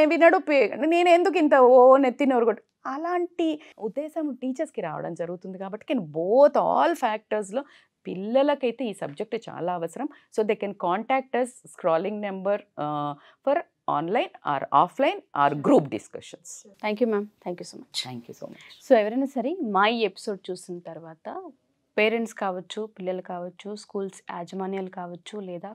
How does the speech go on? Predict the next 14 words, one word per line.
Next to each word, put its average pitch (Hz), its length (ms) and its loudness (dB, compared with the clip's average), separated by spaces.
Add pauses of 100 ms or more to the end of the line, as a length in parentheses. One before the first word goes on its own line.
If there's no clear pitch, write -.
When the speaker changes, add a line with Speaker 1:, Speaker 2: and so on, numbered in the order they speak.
(100)
Speaker 2:
కాలేజెస్ 196 500 -8
యాజమాన్యాలు 175 580 -12
కావచ్చు, 170 380 -12 (540)
మీ 220 180 4
పిల్లలకి 214 420 2
సంబంధించి 175 580 -8
కౌన్సిలింగ్స్ 190 640 -10
తీసుకోవాలి 180 480 -10
అనుకున్నా, 165 400 -14
ఒక 180 220 -18
క్లాస్ని 202 440 -6
డిజైన్ 180 380 -8
చేయాలనుకున్నా, 165 720 -12
మీ 170 140 -8